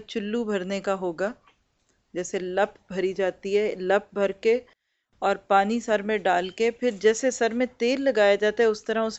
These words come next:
पानी को कोशिश की जा सकती है कि बालों के अंदर तक चली जाए, और उसके बाद फिर पूरे बदन पर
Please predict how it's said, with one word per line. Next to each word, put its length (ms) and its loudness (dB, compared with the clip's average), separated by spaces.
पानी 400 -2
को 220 2
कोशिश 380 -4
की 200 -8
जा 180 2
सकती 380 -4
है 140 2
कि 100 0
बालों 420 -2
के 240 0
अंदर 340 -4
तक 140 -2
चली 280 -6
जाए, 240 -8
और 120 4
उसके 460 0
बाद 300 6
फिर 260 -4
पूरे 340 4
बदन 380 -2
पर 220 -4